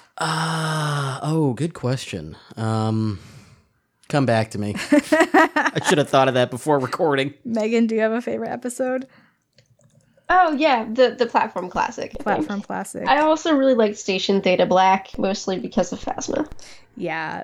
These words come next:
Speaker 2: that was one of my favorites because of Poe. <laughs>
Speaker 3: Yes.
Speaker 2: But I really, um, I also,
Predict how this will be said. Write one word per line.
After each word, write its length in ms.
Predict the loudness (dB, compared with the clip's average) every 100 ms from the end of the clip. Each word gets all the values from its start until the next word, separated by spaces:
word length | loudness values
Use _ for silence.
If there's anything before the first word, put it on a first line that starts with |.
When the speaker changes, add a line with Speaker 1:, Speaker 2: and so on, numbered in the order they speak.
| -4
Speaker 2:
that 180 | -2 0
was 160 | 0
one 100 | 0
of 80 | -2
my 120 | -2
favorites 1080 | -4 -12 -20 -8 -4 -2 0 0 -2 -6 -12
because 760 | -10 -6 -4 -4 -6 -10 -10 -8
of 220 | -10 -8
Poe. 240 | -10 -10 -8 -4 -2 -2 2 6
<laughs> 640 | 6 4 -2 0 0 -2 2 2 2
Speaker 3:
Yes. 520 | -2 -2 -2 -2 0
Speaker 2:
But 240 | 4 4 4
I 120 | 2
really, 680 | 2 0 -2 -2 -4 -4 -4
um, 640 | -2 -2 -2 -4 -6 -10 _ -2
I 140 | 0
also, 640 | 0 0 0 0 0 -2